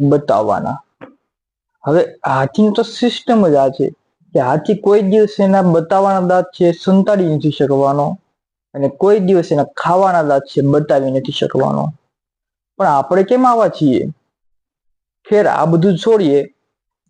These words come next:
પણ પહેલા એક સિમ્પલ અને શોર્ટ વાત કરીએ કે આ બધી વાતને દંભ સાથે શું મતલબ? હવે આજની સોસાયટીમાં આપણે જોઈએ ને, તો બધા લોકો એક સોસાયટીના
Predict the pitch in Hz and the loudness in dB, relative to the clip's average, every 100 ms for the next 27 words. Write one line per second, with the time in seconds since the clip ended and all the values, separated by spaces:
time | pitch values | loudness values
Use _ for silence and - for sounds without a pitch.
0 | _ 170 160 165 190 196 190 - - 208 | _ -2 -2 0 2 2 -2 -10 0 0
1 | 214 196 170 165 156 - 185 175 143 135 | 2 0 0 0 -2 -2 0 0 0 -2
2 | 131 139 131 131 160 _ _ _ _ _ | 0 -2 0 -2 -4 _ _ _ _ _
3 | _ - - 151 156 170 160 208 185 175 | _ -6 -4 -2 2 2 2 2 2 0
4 | 185 196 202 160 139 165 170 196 202 202 | 0 0 2 2 2 2 2 2 0 0
5 | 202 208 196 160 120 147 - 135 _ _ | 0 -2 0 0 -2 -2 -4 -4 _ _
6 | _ _ _ _ _ _ _ _ _ _ | _ _ _ _ _ _ _ _ _ _
7 | _ _ - 147 226 - 131 135 143 196 | _ _ -2 0 0 0 -2 0 2 2
8 | 202 208 202 208 202 202 196 196 196 165 | 2 -2 0 0 2 2 2 2 0 2
9 | 208 190 135 - 156 _ _ _ _ _ | 2 2 -2 -8 -16 _ _ _ _ _
10 | _ _ - 180 143 139 190 208 196 202 | _ _ -6 -2 0 0 0 2 0 0
11 | 202 - - 165 156 - 196 196 202 196 | -2 -6 -4 -4 -2 -2 0 2 2 0